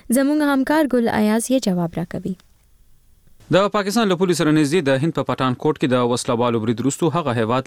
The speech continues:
Speaker 2: له پاکستان غوښتي چې د برید کوونکو پر ضد کاروایي وکړي. دا په داسې حال کې ده چې د دواړو هیوادونو ترمنځ اړیکې په ظاهراً مثبت لور ته روانې دي. بل خوا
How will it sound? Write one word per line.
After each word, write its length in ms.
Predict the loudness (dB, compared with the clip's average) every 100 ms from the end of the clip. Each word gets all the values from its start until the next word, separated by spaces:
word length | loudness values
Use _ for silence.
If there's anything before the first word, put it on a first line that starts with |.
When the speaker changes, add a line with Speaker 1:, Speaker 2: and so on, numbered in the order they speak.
| -2
Speaker 2:
له 140 | -2 -4
پاکستان 420 | -6 -6 -4 -2 0
غوښتي 320 | -2 0 -2 -2 -8 -10
چې 120 | -2 0
د 120 | 2 0
برید 160 | -2 0
کوونکو 320 | 0 0 -2 -2
پر 100 | -2
ضد 140 | -2 -2
کاروایي 360 | -2 0 0
وکړي. 300 | -2 -2 -2 0
دا 60 | 0
په 100 | 0
داسې 260 | -2 0 0
حال 120 | -2 0
کې 100 | -2
ده 60 | 0
چې 120 | -2
د 80 | 0
دواړو 240 | 0 0 -2
هیوادونو 360 | -2 0 -2 -2
ترمنځ 300 | -2 0 0 -2 -4 -2
اړیکې 340 | 0 -2 -2
په 180 | 0 0 0
ظاهراً 440 | -2 -2 -2 0 0
مثبت 440 | -2 -2 -6 -4 -4
لور 140 | -2 -2
ته 260 | -6 -4 -4
روانې 280 | -2 -2 -2
دي. 80 | -2 -4 -14 _ -4
بل 100 | -2
خوا 100 | -2